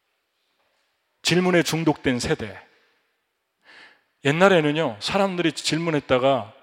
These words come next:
하나님 말씀을 제시하고 알려주면 그 자리에서 순종하고 결단하는 사람들 되게 많았어요.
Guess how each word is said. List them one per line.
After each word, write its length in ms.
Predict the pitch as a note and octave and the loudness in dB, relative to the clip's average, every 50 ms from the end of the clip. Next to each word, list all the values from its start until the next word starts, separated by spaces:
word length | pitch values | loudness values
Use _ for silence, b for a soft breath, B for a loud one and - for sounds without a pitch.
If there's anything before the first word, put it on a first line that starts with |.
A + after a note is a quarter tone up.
| _ _ _ _ | _ _ _ _
하나님 340 | - - G3 F#3 F#3+ F#3+ E3 | -4 0 0 0 0 2 2
말씀을 400 | C3+ B2 C3 - - C#3+ C3+ B2+ | 2 2 2 0 -2 -4 -4 -2
제시하고 500 | - - C3 B2 - - B2+ A#2+ A#2+ A#2+ | -2 -2 -2 0 2 0 2 2 2 2
알려주면 640 | B2 C3 C3+ C3+ A2+ A#2+ B2 C3+ D#3 D3+ B2 G#2+ - b b b b b b b | 2 2 2 2 0 -2 -4 -2 -2 -4 -4 -8 -12 b b b b b b b
그 140 | - - C#3 | -10 -6 0
자리에서 420 | - D#3 D#3 D3+ D3+ C#3+ B2+ C3+ | 2 2 4 4 2 2 0 -2
순종하고 540 | B2 - - G3 F3+ F3+ F3 D#3+ C#3 B2+ A#2+ | -4 -4 -8 -6 -6 -4 0 0 0 -2 -2
결단하는 440 | - - B2+ - - D3+ D3 C#3 C3 | -4 -6 -4 0 0 2 2 2 0
사람들 320 | A#2 C3 B2 A#2+ A#2 A#2 | -2 -2 -4 -4 -6 -8
되게 200 | - - D#3 F#3 | -8 -8 -8 -6
많았어요. 480 | D#3+ B2 A#2 A#2 A2+ - - A#2 G#2+ | -8 -6 -6 -6 -6 -8 -10 -10 -12